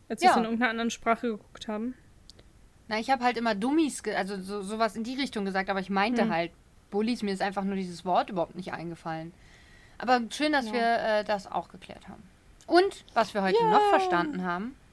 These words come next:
Speaker 2: was?
Speaker 1: Ich hab mich einfach gefreut über Klarheit in dieser Folge.
Speaker 2: Ach so. <laughs> Was wir heute noch verstanden haben, ist, dass tatsächlich, äh, Bree schon mal mit,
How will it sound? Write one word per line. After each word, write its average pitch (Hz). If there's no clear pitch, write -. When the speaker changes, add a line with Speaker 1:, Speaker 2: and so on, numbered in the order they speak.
Speaker 2:
was? 220
Speaker 1:
Ich -
hab 240
mich 220
einfach 233
gefreut 233
über 214
Klarheit 214
in 214
dieser 214
Folge. 214
Speaker 2:
Ach 226
so. 185
<laughs> 196
Was 208
wir 233
heute 220
noch 240
verstanden 185
haben, 208
ist, 208
dass 208
tatsächlich, 226
äh, 190
Bree 262
schon 285
mal 247
mit, 233